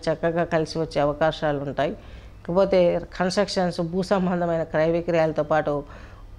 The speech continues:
భూ స-, మెట్ట ప్రాంత వ్యవసాయాలు కూడా బాగా కలిసి వస్తాయి. గృహాన్ని అమర్చుకోగలుగుదడంలో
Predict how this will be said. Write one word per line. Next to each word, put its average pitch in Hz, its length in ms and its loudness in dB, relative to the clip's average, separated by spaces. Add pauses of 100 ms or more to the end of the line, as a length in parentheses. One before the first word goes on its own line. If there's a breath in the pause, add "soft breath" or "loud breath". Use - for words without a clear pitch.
(140)
భూ 196 180 4
స-, 220 120 -4
మెట్ట 180 300 2
ప్రాంత 202 360 2
వ్యవసాయాలు 175 640 2
కూడా 170 200 2
బాగా 160 320 0
కలిసి 160 340 -4
వస్తాయి. 156 300 -6 (440)
గృహాన్ని 202 420 2
అమర్చుకోగలుగుదడంలో 160 1500 -2